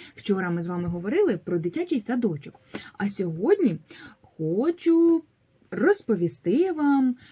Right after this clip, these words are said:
про не менш цікаве місце, на якому, впевнена, ви буваєте дуже часто.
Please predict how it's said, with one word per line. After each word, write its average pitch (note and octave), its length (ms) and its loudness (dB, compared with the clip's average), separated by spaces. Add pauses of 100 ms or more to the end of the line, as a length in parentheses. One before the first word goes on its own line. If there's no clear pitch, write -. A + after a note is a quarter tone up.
(280)
про G#3+ 420 4
не A#3 200 6
менш F#3 360 4
цікаве E3 540 -6
місце, G#3+ 520 -2
на F3 100 -4
якому, C#4 600 -2 (220)
впевнена, C4 680 -4
ви F#3+ 100 -4
буваєте F3+ 460 -4
дуже B3 380 -2
часто. D#3+ 580 -10